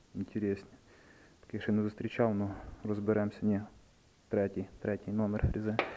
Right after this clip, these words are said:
Багато, багато кондуктора. Це все повибивати, вон.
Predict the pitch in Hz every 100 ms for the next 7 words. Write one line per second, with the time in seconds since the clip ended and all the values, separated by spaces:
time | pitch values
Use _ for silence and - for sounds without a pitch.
0 | - - - - - - - - - -
1 | - - - - - 135 135 117 107 110
2 | 120 123 113 - - - - - 127 123
3 | 127 156 170 170 151 - - - - -
4 | - - - - - 127 110 - - 107
5 | 107 110 123 117 - 92 90